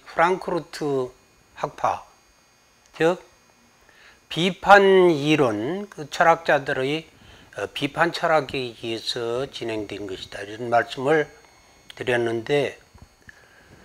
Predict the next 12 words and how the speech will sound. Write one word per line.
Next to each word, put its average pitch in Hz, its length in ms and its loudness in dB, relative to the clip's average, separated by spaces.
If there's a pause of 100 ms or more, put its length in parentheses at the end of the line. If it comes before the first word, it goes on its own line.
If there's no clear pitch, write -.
(960)
그 175 120 2
비판 180 420 8
철학자들, 170 840 10 (840)
그 180 500 8
프랑크푸르트에서 185 1300 6
천구백삼십 185 840 0
년대, 175 1160 2 (640)
에, 139 200 4
결정이 160 520 2
돼서 147 320 -6
진행하다가 139 880 0
히틀러가 185 1080 4